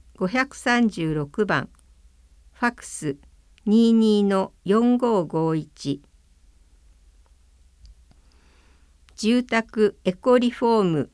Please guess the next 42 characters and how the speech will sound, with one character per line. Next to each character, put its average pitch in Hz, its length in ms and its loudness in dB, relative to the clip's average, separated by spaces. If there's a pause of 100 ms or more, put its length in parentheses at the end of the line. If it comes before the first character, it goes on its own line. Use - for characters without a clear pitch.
助 170 160 -4
成 214 360 2
事 202 180 -8
業。 143 340 -2 (1300)
対 240 240 0
象 240 300 0
住 220 260 0
宅、 143 480 -8 (920)
市 - 240 -2
内 247 260 4
の 185 140 0
戸 190 180 -2
建 226 160 0
て 233 160 0
住 226 260 -2
宅、 151 480 -10 (320)
ま 165 140 -6
た 208 240 0
は 160 220 -2 (260)
共 247 260 2
同 254 240 4
住 247 280 -2
宅 196 320 -4
の 160 200 -2
住 226 280 -2
戸 220 200 0
部 196 180 -2
分、 139 280 -4 (920)
店 254 240 2
舗 190 180 -2
等 180 400 -2 (100)
併 233 280 2
用 233 200 2
住 220 260 -4
宅 160 340 -6
は 143 240 -4 (260)
住 240 240 -2
宅 240 360 -4
部 226 180 -2
分 165 280 -2
の 160 140 -2
み。 139 220 -4